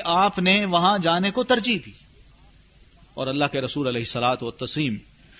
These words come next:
یہ لفظ کہتے ہوئے، اپنے اس مقام کو دیکھتے ہوئے فوت ہو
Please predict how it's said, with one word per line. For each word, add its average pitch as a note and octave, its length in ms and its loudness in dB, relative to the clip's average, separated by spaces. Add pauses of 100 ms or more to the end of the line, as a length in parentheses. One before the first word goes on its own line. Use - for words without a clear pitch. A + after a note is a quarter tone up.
(260)
یہ C3 220 0
لفظ B2 480 0
کہتے E3 340 2
ہوئے، C#3 340 4 (420)
اپنے F#3 340 4
اس F#3 220 4
مقام D#3 420 0
کو C#3 120 -2
دیکھتے C3+ 320 -2
ہوئے B2+ 140 0
فوت - 280 -6
ہو F#2+ 60 -16